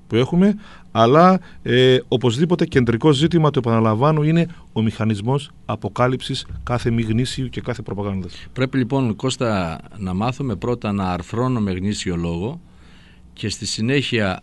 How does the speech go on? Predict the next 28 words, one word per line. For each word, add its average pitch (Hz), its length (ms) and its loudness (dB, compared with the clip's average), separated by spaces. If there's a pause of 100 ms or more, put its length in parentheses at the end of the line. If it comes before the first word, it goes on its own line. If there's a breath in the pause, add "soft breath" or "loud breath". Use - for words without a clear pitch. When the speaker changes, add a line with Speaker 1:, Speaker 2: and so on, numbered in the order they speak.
(100)
Speaker 2:
όποιος 123 540 -4
αρθρώνει 120 640 -2
γνήσιο 110 420 -2
λόγο 139 240 0
μπορεί 127 240 2
να 170 120 2
αποκαλύπτει 135 920 0 (340 loud breath)
και 139 120 -2
τον 143 200 0
μη 160 380 4
γνη-, 135 340 2
γνήσιο 123 520 2
λόγο, 185 360 4
όπως, 180 340 -2 (460 soft breath)
ε, 113 340 -2 (120)
καταλαβαίνει, 127 840 2 (140)
αντιλαμβάνεται 135 840 2 (280 loud breath)
και - 140 -4
ποιος 185 240 0
είναι 196 360 2
ο 143 120 0
γνήσιος 139 520 4
λόγος. 90 440 0 (260 loud breath)
Πότε 165 260 0
ο 131 60 6
λόγος 160 320 4
έχει 160 180 -2
γνησιότητα. 143 800 -2